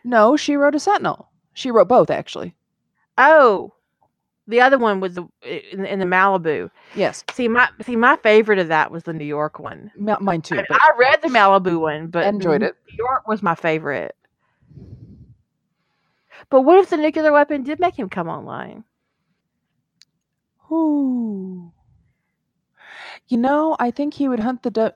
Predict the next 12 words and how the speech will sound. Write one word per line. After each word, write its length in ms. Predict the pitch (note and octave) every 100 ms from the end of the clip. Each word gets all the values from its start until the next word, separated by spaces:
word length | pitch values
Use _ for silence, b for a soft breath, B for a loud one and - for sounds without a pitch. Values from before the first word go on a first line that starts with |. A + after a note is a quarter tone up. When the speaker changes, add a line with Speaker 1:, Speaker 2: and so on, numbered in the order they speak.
| G#3+
Speaker 1:
uh, 240 | G#3+ G#3
the, 240 | G3 G3 -
the 180 | G3+ F#3+
World 280 | G#3 A3 - _
Security 400 | - G3+ A#3 G#3+
Council 340 | - A3 G#3+ B3
for 120 | A#3+
sport. 420 | - C#4+ A#3+ - _ B B B B B B B B B _ _ _ _ _ _ _ - - -
Speaker 2:
Who 180 | A3+ A#3+
is 200 | G#3 G#3+
his 180 | G#3 -
guide? 720 | D#3 - - - - -